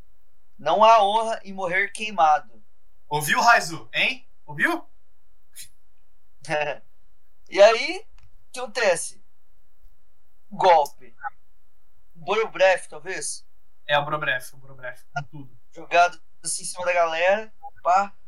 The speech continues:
Speaker 1: Uá, os vários minions são atingidos. Aí um dos minions grita o quê? Eu até achei que fosse o Zop, mas depois eu vi que o nariz não era tão grande.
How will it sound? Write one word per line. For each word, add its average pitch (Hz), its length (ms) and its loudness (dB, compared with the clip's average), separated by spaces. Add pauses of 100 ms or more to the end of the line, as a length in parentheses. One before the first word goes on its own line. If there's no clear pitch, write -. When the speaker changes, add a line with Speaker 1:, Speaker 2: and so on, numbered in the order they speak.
(280)
Speaker 1:
Uá, 233 600 2
os 185 160 -6
vários 185 360 4
minions 170 600 -8 (260)
são 160 200 -6
atingidos. 165 560 -8 (920)
Aí 165 220 8
um 208 80 2
dos 202 180 -2
minions 170 440 -8
grita 160 340 -8
o - 80 -10
quê? - 260 -2 (1900)
Eu - 100 2
até - 160 8
achei 196 180 2
que - 80 -10
fosse 208 220 -2
o 220 60 -10
Zop, 147 300 2
mas 143 100 -12
depois 151 220 -12
eu 147 60 -12
vi - 60 -12
que - 60 -12
o 156 40 -12
nariz 143 280 -4
não 143 80 -10
era 139 140 -10
tão 147 160 -12
grande. 127 360 -12